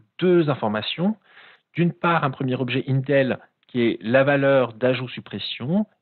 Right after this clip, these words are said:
et un deuxième objet qui est une matrice qui indique, euh, les coûts de substitution d'un statut vers un autre.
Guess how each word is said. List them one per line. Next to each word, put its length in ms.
et 80
un 100
deuxième 340
objet 380
qui 300
est 80
une 140
matrice 400
qui 180
indique, 500
euh, 180
les 140
coûts 140
de 40
substitution 460
d'un 140
statut 420
vers 180
un 100
autre. 240